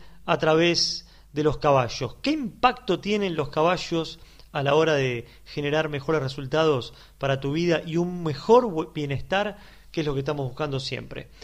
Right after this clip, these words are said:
Vamos a escuchar la música linda que te ofrece R C C Radio. Escuchá cosas buenas, enseguida volvemos y le ponemos mucho color a este lunes maravilloso aquí en Capital Federal, la República Argentina.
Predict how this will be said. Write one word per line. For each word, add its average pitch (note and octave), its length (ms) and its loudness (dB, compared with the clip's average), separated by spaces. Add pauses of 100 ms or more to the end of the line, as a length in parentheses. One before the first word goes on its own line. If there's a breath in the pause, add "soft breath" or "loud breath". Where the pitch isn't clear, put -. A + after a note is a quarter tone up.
(260 loud breath)
Vamos F#3+ 220 2
a F3 40 0
escuchar F3 280 0
la F#3 80 4
música F#3 440 -2
linda F#3 280 0
que D#3+ 80 -2
te D#3+ 80 0
ofrece F3 320 -2
R E3+ 120 -2
C D3+ 120 -8
C E3 120 -2
Radio. G3 560 2 (360 loud breath)
Escuchá C#3+ 400 -4
cosas D3 220 -2
buenas, E3 500 0
enseguida D#3 760 0 (420 loud breath)
volvemos D3+ 760 0
y D#3 80 -6
le D3+ 100 0
ponemos F#3+ 400 0
mucho A3+ 540 -2
color G#3 440 2 (380 loud breath)
a D3+ 140 0
este D3+ 260 -4
lunes D#3 260 -2
maravilloso C3+ 640 -2
aquí C3+ 200 -4
en D3 60 -6
Capital C#3 320 -2
Federal, D3 520 -2 (260 loud breath)
la C3+ 120 -4
República C3 400 -2
Argentina. B2 520 -10